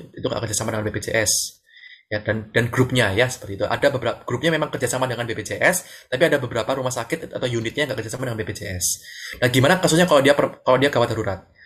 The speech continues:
Jadi semua gawat darurat wajib dilayani oleh B P J S, teman-teman, ya. Meskipun rumah sakitnya nggak kerjasama, dia wajib melayani, selama dia wilayahnya N K R I, ya, selama dia wilayah Kesatuan Republik Indonesia. Dan nanti, eh, si,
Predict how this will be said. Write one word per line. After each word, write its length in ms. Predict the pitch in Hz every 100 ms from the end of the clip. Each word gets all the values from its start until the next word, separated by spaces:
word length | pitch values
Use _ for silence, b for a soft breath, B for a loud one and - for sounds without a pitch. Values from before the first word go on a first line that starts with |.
| B B
Jadi 160 | - 190
semua 240 | 180 185
gawat 240 | 180 135 131
darurat 560 | 175 139 175 - _ -
wajib 320 | 170 165 208
dilayani 400 | 208 131 135 147
oleh 160 | 160 151
B 80 | 131
P 80 | 123
J 160 | 123
S, 240 | 101 95 101
teman-teman, 320 | 92 92 92
ya. 160 | 143 B B B 143
Meskipun 400 | 151 160 151 196
rumah 160 | 180
sakitnya 400 | 156 160 156 139
nggak 80 | 117
kerjasama, 400 | 123 127 123 175
dia 80 | 175
wajib 320 | 165 156 135
melayani, 400 | 120 110 98 90 92 _ B B B -
selama 320 | - 135 170
dia 160 | 156
wilayahnya 480 | 170 151 135 135 165
N 160 | 151 139
K 80 | 131
R 180 | 120 -
I, 160 | 110 101
ya, 80 |
selama 240 | 123 123 120
dia 160 | 131
wilayah 400 | 131 120 120 120
Kesatuan 320 | 107 - - 131
Republik 400 | 123 - - -
Indonesia. 480 | 107 95 - 92 92 - B B B B -
Dan 160 | 117
nanti, 480 | 170 220 180 165 - _ _ _ _
eh, 300 | 143 143 143
si, 560 | 143 - 156 151 151 147